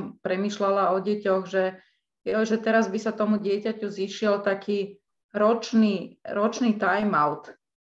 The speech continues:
Hej, že, že vôbec nechodiť do tej školy, len si u-, užívať niečo pre seba také, o, čo by mu pomáhalo a, a nebyť pod tým tlakom tej školy, ale zároveň to bolo samozrejme aj o tom,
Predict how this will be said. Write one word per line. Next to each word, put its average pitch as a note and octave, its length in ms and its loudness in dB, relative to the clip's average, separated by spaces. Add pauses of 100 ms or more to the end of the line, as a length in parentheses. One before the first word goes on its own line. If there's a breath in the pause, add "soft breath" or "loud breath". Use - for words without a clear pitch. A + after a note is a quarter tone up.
(320)
Hej, G3+ 160 -8
že, F#3+ 160 -2 (160)
že G3 80 -6
vôbec A3 320 0
nechodiť G#3+ 480 0
do G3+ 160 2
tej G3+ 240 -2
školy, G#3 800 2
len F#3+ 320 -4
si G3 240 -6
u-, - 160 -8 (320)
užívať G#3 480 0
niečo G3+ 320 -4
pre G3+ 240 0
seba G3+ 320 0
také, F#3 560 -6 (480 loud breath)
o, F#3 560 0
čo G#3 160 -4
by G#3 80 -2
mu G#3 160 -4
pomáhalo G#3 1040 2 (420)
a, F3 160 -2
a F3+ 300 0 (160)
nebyť G#3+ 500 -2
pod F#3+ 300 -2
tým G3 160 -4
tlakom F#3+ 480 0
tej G3+ 320 -4
školy, G3+ 320 0
ale F#3+ 240 0
zároveň G3 400 -2
to G3+ 160 -4
bolo F#3+ 160 0
samozrejme G3 560 -4
aj F#3 240 -2
o F#3 80 -6
tom, F#3+ 100 -6